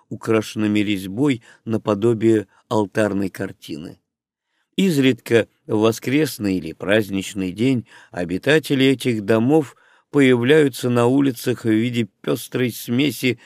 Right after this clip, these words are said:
представителей и представительниц различных народностей: испанские сеньоры, негритянки, мулатки, метиски-индианки, негры взрослые и дети, английские дамы,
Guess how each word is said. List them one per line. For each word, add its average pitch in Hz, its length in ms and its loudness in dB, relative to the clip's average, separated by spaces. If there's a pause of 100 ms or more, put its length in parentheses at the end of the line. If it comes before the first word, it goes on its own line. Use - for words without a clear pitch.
(160)
представителей 120 1000 0 (160)
и 120 100 -8
представительниц 113 1120 0 (160)
различных 120 760 -2
народностей: 101 880 -4 (220)
испанские 101 640 -4
сеньоры, 104 800 2 (200)
негритянки, 117 1000 -2 (160)
мулатки, 120 800 -2 (160)
метиски-индианки, 107 1500 -2 (180)
негры 107 600 2
взрослые 95 800 -4 (260)
и 110 140 0
дети, 117 480 2
английские 135 640 -2
дамы, 104 680 -2